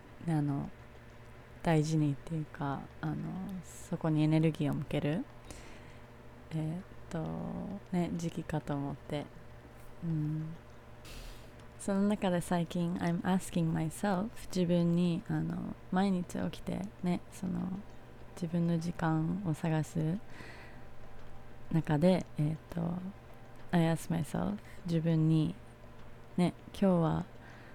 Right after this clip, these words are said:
何を感じたいかとか、えーっと、私は何が欲しい、何を感じたい、えーっと、誰と時間を過ごしたい、何を毎日していたいか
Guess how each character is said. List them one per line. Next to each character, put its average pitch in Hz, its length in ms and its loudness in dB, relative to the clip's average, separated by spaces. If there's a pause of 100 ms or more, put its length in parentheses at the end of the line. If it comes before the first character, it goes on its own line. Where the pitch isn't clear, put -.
(140)
何 202 260 10
を 170 60 6
感 160 260 8
じ - 140 -6
た 156 140 4
い 156 40 2
か - 260 -8 (1800)
と 170 60 -12
か、 156 220 -4 (300)
え 160 40 -4
ー - 20 -4
っ 160 40 -6 (220)
と、 - 600 -8
私 - 100 -2
は 160 80 4
何 190 300 6
が 151 260 4
欲 151 80 6
し 170 340 6
い、 - 80 0 (220)
何 165 480 8
を 143 60 0
感 156 260 4
じ - 140 0
た 147 180 4
い、 160 100 0 (840)
え 156 40 0
ー 147 80 0
っ - 220 -4
と、 151 80 -2 (140)
誰 196 260 8
と 160 160 2
時 151 180 0
間 151 220 2
を 143 40 2
過 151 160 0
ご 151 120 2
し - 120 -4
た 147 140 -2
い、 - 140 -2 (720)
何 220 280 6
を 170 80 4
毎 156 180 4
日 147 240 0
し - 120 -6
て 156 100 2
い 143 100 6
た 151 140 4
い 151 80 0
か 170 200 -6